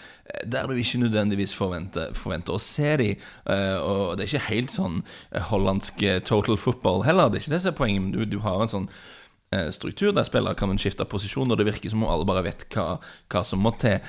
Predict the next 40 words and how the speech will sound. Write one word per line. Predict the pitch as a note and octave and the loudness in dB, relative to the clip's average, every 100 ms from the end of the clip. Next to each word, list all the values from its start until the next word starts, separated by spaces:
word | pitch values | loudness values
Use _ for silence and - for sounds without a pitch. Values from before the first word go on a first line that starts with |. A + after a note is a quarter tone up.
| - - | -12 -2
Eh, | F#2+ F#2 F#2 F#2 D#2+ C#2 | 2 4 2 -2 -4 -6
og, | - G2+ | -4 -2
og, | A#2+ A2+ | 0 2
og | A#2+ | 2
laget | G#2+ B2+ B2 | 2 0 2
går | B2 | 2
liksom | C3 A#2+ | 2 2
aldri | A2 B2 | 2 2
opp | - | 2
i | A#2+ | 4
liminga | B2+ F#2 F2 A#2 B2+ E2+ | 4 2 2 2 0 0
bare | E2 - | -2 0
for | G2 | 0
at | G2 - | 0 -2
venstre | G2 G#2 A2+ | -2 0 0
wingback | G2+ G2+ F#2 - | 0 0 -2 0
plutselig | G2 - F#2 | -2 0 -2
er | F2+ | 0
på | F#2+ | 0
høyre | F2+ F#2 | 0 0
side, | G#2 F#2+ | 0 0
og, | F2 F2 F2+ - - - - | 0 -2 -4 -6 -12 -14 -4
eh, | F#2+ F#2+ | 0 0
høyre | F2+ | 2
midtstopper | F#2+ F2 - G2 A2 G2 | 0 -2 -2 0 0 0
plutselig | G2+ - F#2+ | 0 -2 0
har | F#2+ | 2
jogget | F#2 F#2 F2+ | 0 2 0
opp | F2+ - | 0 0
der, | G#2+ F#2 F2+ | 0 0 -2
og | F2 F2 | -2 0
en | D#2 F#2+ | 0 -2
av | F#2+ | -4
midt-, | - - G2 - | -8 -12 -14 -10
spissene | - - F2+ F2+ A2 | -8 -4 -2 2 2
er | F2 | 2
et | G2 | 0
helt | F#2+ | 0
annet | G2 F2+ A2+ | 0 2 2
plass. | F#2+ | 2